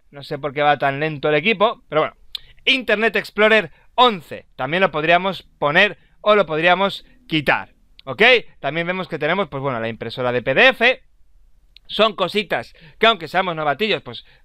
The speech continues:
podemos más o menos entender y controlar para qué son. Y luego, no sé, los más jugones, es posible que esto del punto net, eh, Framework tres punto cinco no sé cuánto, el,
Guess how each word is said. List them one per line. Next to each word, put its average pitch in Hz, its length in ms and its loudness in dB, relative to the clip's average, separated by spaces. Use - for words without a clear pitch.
podemos 151 360 0
más 156 200 -2
o 147 60 -6
menos 175 280 0
entender 139 420 -2
y 135 60 -8
controlar 123 400 -2
para 165 180 2
qué 170 120 -6
son. 233 260 0
Y 233 80 0
luego, 254 260 6
no 240 120 0
sé, 240 160 0
los 185 180 0
más 214 180 0
jugones, 214 540 0
es 185 140 -4
posible 196 440 0
que 175 80 -4
esto 185 200 -4
del 165 200 0
punto 151 400 -4
net, 170 260 0
eh, 147 540 4
Framework 196 720 2
tres 175 220 -4
punto 156 380 -6
cinco 170 320 -6
no 156 120 -6
sé 143 160 -8
cuánto, 208 480 2
el, 147 360 0